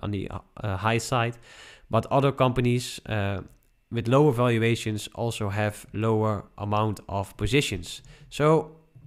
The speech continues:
in summary, I think Vaneck Semiconductor E T F, very interesting for the long-term, uh, d-, future development.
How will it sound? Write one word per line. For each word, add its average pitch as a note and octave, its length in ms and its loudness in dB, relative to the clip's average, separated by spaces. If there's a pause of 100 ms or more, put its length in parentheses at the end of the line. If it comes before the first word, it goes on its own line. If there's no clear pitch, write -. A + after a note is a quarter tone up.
(100)
in B2 120 -4
summary, F3 640 2
I C#3+ 140 -2
think D#3+ 400 0 (300)
Vaneck C3+ 300 0
Semiconductor C#3+ 560 0
E C#3 80 -2
T C3 120 0
F, B2+ 240 -2
very C3+ 440 4
interesting C3 360 0
for A2+ 60 -4
the A2+ 100 0
long-term, B2+ 680 0 (580)
uh, G#2+ 220 -2
d-, - 180 -8
future B2 340 0
development. D3 760 2